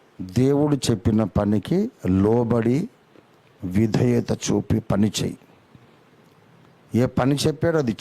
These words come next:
చెయ్యి. దేవుడు నా పక్షంగా ఉన్నాడని నమ్ము. దేవుడు నీకు ఇచ్చిన వాగ్దానం నమ్ము. ఒకనాటికి నూట పది ఏండ్ల వయస్సులో యెహోషువ చెప్పినట్టు నీవు కూడా చెప్పగలవు. యెహోవా సెలవిచ్చిన మాటలలో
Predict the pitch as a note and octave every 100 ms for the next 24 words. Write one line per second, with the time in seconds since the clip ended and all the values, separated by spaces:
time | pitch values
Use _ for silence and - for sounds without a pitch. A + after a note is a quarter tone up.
0 | B2 B2 - - - - - _ _ _
1 | _ - _ - - _ _ _ _ -
2 | F2 A#2+ C#3 C#3+ C#3+ D3 D3+ - A2+ A#2+
3 | A2+ A#2+ - C3 A#2+ A#2 A2 A2 A2 A2
4 | G#2+ F#2+ F2 F#2+ C3 B2 - - - F#2
5 | C3+ D#3 D3 D3 C#3 C#3 D3 C3+ A#2 B2+
6 | B2 A#2+ B2+ A#2+ G2 F#2+ D#3+ G3+ - -
7 | - - - - - A2+ A#2+ C#3+ D3+ E3
8 | D#3+ C#3 D3+ C#4+ D4+ C#4 A3+ C4 C4+ C4
9 | B3+ A#3+ A3+ G#3 D4 D4+ - C4+ A3+ D#3
10 | - - F#3 F#3+ C4+ - A#3+ A3+ G#3 -
11 | F#3+ F3+ C#3+ C3+ C3 G3 G3+ F#3+ D3 C3
12 | A#2 A2 G2+ F2 - - B2+ A#2+ D3+ E3
13 | D#3+ D3+ C3 C3+ C3+ C3 A#2 B2+ A#2+ A2+
14 | A#2 B2 A2 A2 G#2+